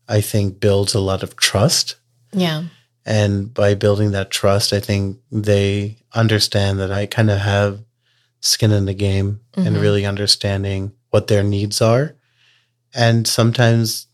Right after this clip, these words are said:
Speaker 1: that's even saying no.
Speaker 2: Yeah.
Speaker 1: This might not be the right time, or, you know, let's wait till you have something a little bit more, uh, central or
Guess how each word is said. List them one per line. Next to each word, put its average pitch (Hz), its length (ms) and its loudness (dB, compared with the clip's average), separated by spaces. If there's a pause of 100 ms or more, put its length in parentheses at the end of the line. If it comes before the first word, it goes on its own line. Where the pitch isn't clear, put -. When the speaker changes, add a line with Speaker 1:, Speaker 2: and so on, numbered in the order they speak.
(360)
Speaker 1:
that's 113 380 2
even 113 280 2
saying 110 380 2
no. 104 400 2 (260)
Speaker 2:
Yeah. 175 340 -2
Speaker 1:
This 117 240 -2
might 110 160 2
not 110 220 0
be 110 100 0
the 107 140 -2
right 101 220 -2
time, 107 600 0 (160)
or, 101 500 0 (100)
you 107 100 -2
know, 98 380 -2
let's 120 240 0
wait 110 540 0 (240)
till 104 180 0
you 104 160 2
have 98 340 -2
something 101 440 -2
a 101 60 0
little 98 280 -2
bit 101 160 -2
more, 101 480 0 (760)
uh, 98 280 -4
central 101 880 0
or 95 260 -2